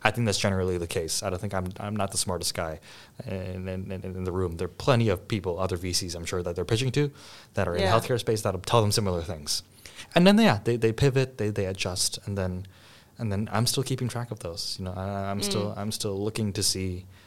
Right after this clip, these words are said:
Speaker 1: how they, how they read out. And, and
Speaker 2: Yeah.
Speaker 1: if it's good, yeah, happy to, happy to invest at a, at a more expensive valuation. Yeah, that's generally not a problem. Yeah. Yeah.
Speaker 2: And, and what's the number one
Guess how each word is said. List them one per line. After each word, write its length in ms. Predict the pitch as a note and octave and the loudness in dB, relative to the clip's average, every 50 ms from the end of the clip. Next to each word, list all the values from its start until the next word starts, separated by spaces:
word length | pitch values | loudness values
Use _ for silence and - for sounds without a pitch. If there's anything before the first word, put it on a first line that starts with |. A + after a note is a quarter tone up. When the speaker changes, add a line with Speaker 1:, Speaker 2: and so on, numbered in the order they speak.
| - - - _ | -20 -20 -20 _
Speaker 1:
how 220 | - - G#2 G2+ F#2+ | -6 -2 -2 -2 0
they, 240 | F#2+ F2 E2+ E2 F#2 | -2 -4 -4 -6 -8
how 220 | G#2 - G2+ F#2+ | -6 -2 0 0
they 120 | F#2+ F2+ | 0 0
read 240 | F2 F2+ F#2 F#2+ F#2+ | -2 -2 -2 -2 -2
out. 380 | F2+ E2 F2+ - - - - - - - - _ - | -2 -4 -6 -8 -10 -10 -10 -10 -14 -20 -20 _ -10
And, 160 | G2+ F#2 F2+ | -8 -6 -6
and 240 | F2+ F#2 G2 F#2+ F#2+ | -6 -8 -6 -4 -2
Speaker 2:
Yeah. 120 | F3+ F3 E3+ | -2 -2 0
Speaker 1:
if 40 | E3+ | -2
it's 100 | F3 - | -2 0
good, 220 | - E3+ G#3 G#3 - | 0 -2 -2 -2 -4
yeah, 140 | A3 G#3 G3 | -4 -4 -2
happy 240 | D#3 E3 D#3+ - D#3 | -2 -4 -4 -6 -4
to, 240 | - C#3+ C3 A#2+ A#2 - | -4 -2 -4 -4 -4 -4
happy 220 | - A2+ - A#2+ G#2+ | -4 -2 -2 -2 -2
to 160 | A#2 A#2 G#2+ | -2 -4 -2
invest 300 | G2 F#2+ G2 F2+ F2+ - | -2 -2 -2 -2 -2 -2
at 60 | F#2+ | -2
a, 200 | G2 E2+ E2+ - | -4 -4 -2 -2
at 80 | G2 F2+ | -2 -2
a 80 | F2+ F2+ | 0 0
more 160 | F2+ F2 E2+ | 0 -2 -2
expensive 500 | E2 - - F2+ F2+ - F2+ - - - - - - | -2 -4 -4 -4 -4 -4 -6 -8 -12 -18 -20 -2 0
valuation. 540 | G2+ E2+ D#2+ D#2+ E2 D#2+ - - F2+ D#2 D2+ - - - - - - - - - - - | 0 2 2 0 -2 -2 -2 -2 -4 -4 -8 -14 -20 -20 -20 -20 -20 -20 -20 -20 -12 -4
Yeah, 140 | - G2 E2 - - - - - - - - | -4 -4 -4 -4 -8 -16 -20 -20 -20 -12 -10
that's 260 | A#2+ F2+ - - - - - - - | -8 -4 -4 -4 -4 -4 -8 -16 -6
generally 440 | - - G#2 F#2+ F#2+ F#2+ F2+ F2 F2 | -4 -2 -2 0 0 0 0 0 -2
not 160 | F2 E2 D#2+ | -2 -4 -6
a 20 | D#2 | -6
problem. 380 | - - F2 - - D#2+ D#2+ - - - - - | -6 -8 -8 -8 -10 -12 -14 -16 -20 -20 -14 -10
Yeah. 140 | - F#2 D#2 D2+ E2 - - - - _ - - - - - - - | -8 -8 -8 -8 -10 -14 -20 -20 -20 _ -20 -20 -20 -20 -20 -12 -10
Yeah. 100 | G#2+ F#2+ F2+ F#2 - | -8 -8 -8 -4 0
Speaker 2:
And, 200 | - G#3 G#3 - - | 0 0 0 0 -2
and 160 | A3 A3 A3 | -2 0 2
what's 220 | A3+ B3 C4 - | 2 4 4 4
the 80 | - C#4 | 2 4
number 340 | A3+ G3 F#3 F#3+ F#3+ F#3 F3 | 4 4 4 6 4 4 4
one 560 | E3 E3 D#3+ D#3+ D#3+ D#3+ D#3 D#3+ D#3+ D#3 | 4 4 4 4 2 2 0 -2 -4 -6